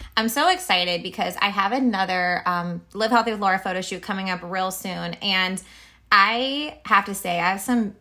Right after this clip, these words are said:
amazing recipes coming your way on live healthy with laura dot com. I have everything from turkey bolognese to cinnamon rolls to pumpkin pie chocolate chip pudding to a gorgeous pomegranate and pumpkin seed parfait. So, I mean, that's just a few. I have,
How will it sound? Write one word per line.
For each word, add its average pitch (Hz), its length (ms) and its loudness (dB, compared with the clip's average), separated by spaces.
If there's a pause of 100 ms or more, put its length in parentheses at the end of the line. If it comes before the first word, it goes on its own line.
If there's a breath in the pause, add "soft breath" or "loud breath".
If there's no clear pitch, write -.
amazing 180 460 -4
recipes 170 480 -4
coming 175 300 -4
your 165 120 -2
way 160 280 -2
on 180 240 0
live 175 180 -2
healthy 175 280 0
with 175 140 -4
laura 180 220 0
dot - 240 -2
com. 190 340 -4 (360 loud breath)
I 240 140 6
have 277 140 2
everything 233 600 4
from 202 360 0
turkey 269 360 2
bolognese 254 960 2
to 202 320 -2
cinnamon 294 440 -2
rolls 269 600 2
to 202 120 -4
pumpkin 196 360 -2
pie 190 200 -4
chocolate 190 340 -6
chip - 260 -10
pudding 330 640 0
to 233 220 2
a 208 100 -2
gorgeous 208 340 -4
pomegranate 202 640 -4
and 196 160 -2
pumpkin 196 300 -2
seed 180 320 -8
parfait. 262 760 2 (340 loud breath)
So, - 180 4
I 214 160 2
mean, 214 80 0
that's 214 160 2
just 208 160 -4
a 196 80 -6
few. 208 240 0
I 180 80 4
have, 185 360 2